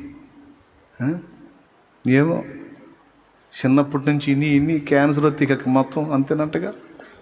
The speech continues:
క్యాన్సర్ వస్తే. రిపోర్ట్లు మారిపోయిన వాళ్ళు వచ్చి సాక్ష్యాలు ఇచ్చారు. ఆ, ఉన్నాయి. మొన్న కూడా ఇద్దరు భార్యాభర్తలు వచ్చారు, రిపోర్ట్స్ ఇచ్చి వెళ్ళారు.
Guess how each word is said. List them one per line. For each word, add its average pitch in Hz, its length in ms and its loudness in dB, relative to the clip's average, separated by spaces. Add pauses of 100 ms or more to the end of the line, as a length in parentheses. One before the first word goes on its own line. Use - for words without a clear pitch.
(260)
క్యాన్సర్ 156 340 0
వస్తే. 175 300 -4 (1300)
రిపోర్ట్లు 180 480 4
మారిపోయిన 170 480 8
వాళ్ళు 156 180 8
వచ్చి 156 160 2
సాక్ష్యాలు 147 420 8
ఇచ్చారు. - 340 4 (840)
ఆ, 180 400 6
ఉన్నాయి. 196 420 10 (600)
మొన్న 147 160 8
కూడా 185 200 8
ఇద్దరు 160 160 6
భార్యాభర్తలు 170 580 6
వచ్చారు, 170 240 4
రిపోర్ట్స్ 175 320 4
ఇచ్చి 175 200 4
వెళ్ళారు. 131 380 4